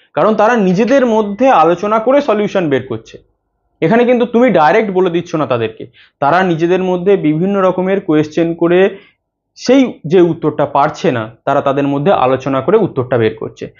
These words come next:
তাহলে গ্রুপ ওয়ার্ক কিন্তু খুবই ভাইটাল। ক্লিয়ার? নেক্সট, principle of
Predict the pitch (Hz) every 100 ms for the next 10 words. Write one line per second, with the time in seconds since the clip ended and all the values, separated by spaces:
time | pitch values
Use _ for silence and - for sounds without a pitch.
0 | - 139 131 117 190 233 156 139 - 135
1 | 160 240 160 135 120 107 - - _ _
2 | 233 285 311 - _ _ _ _ 143 120
3 | - - _ _ _ _ _ _ - -
4 | _ _ _ _ 180 196 202 220 220 254